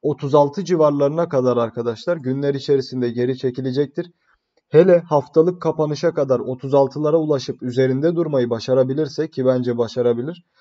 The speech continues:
yeniden güçlü bir pump hareketi kırk bir altı üzerine kadar belki de kırk altı civarlarına kadar gelebileceğini düşünüyorum.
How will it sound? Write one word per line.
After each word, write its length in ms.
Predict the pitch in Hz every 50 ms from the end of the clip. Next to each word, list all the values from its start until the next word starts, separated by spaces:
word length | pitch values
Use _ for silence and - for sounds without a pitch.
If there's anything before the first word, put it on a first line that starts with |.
| _ _ _ _ _ -
yeniden 500 | 123 135 165 185 180 156 151 160 175 175 175 - _ _ _ _ -
güçlü 400 | 135 143 139 - - 170 180 165
bir 120 | 156 131
pump 280 | - 135 156 170 175 156
hareketi 560 | 151 143 139 127 127 127 123 - 165 175 175
kırk 300 | - 143 131 127 - -
bir 100 | 175 180
altı 420 | - - 143 139 131 123 - 127
üzerine 520 | - - 131 120 120 131 127 131 147 165 165
kadar 380 | 165 127 120 120 131 147 - _ _ _ _
belki 300 | - 131 127 123 127 135
de 100 | 127 117
kırk 240 | 120 - 127 123 -
altı 240 | 131 131 131 135 165
civarlarına 540 | 151 160 160 156 147 143 139 135 135 127 117
kadar 320 | - 131 131 151 170 170 - _ _ _ _ _ _ _ -
gelebileceğini 720 | 127 131 143 143 160 165 165 165 160 147 160 165 165 165 156
düşünüyorum. 500 | 151 - - 147 143 151 160 175 170